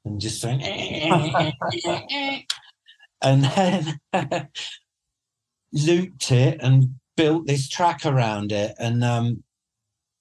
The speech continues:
uh, the bass line was, um, a preset bass sound in the Ensoniq, but it, I loved that sound. It was, like, really, it reminded me of, uh,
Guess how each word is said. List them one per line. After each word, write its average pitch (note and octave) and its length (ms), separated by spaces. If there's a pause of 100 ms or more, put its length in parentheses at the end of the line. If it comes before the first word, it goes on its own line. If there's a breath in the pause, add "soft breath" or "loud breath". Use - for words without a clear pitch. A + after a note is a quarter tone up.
(200)
uh, B2+ 260
the A#2+ 100
bass C#3+ 480
line A#2 580 (1000)
was, B2 540
um, A#2 540 (600)
a C3+ 100
preset C3 840
bass A#2 400
sound G#2 440
in G2+ 120
the G#2 120
Ensoniq, G#2 880
but A2 160
it, G#2+ 220
I G#2+ 140
loved A2+ 560
that G2+ 260
sound. F#2+ 500
It - 160
was, B2+ 300
like, G2 340
really, G#2+ 600 (580 loud breath)
it B2 180
reminded A#2 580
me A2+ 340
of, G#2 280
uh, G#2 440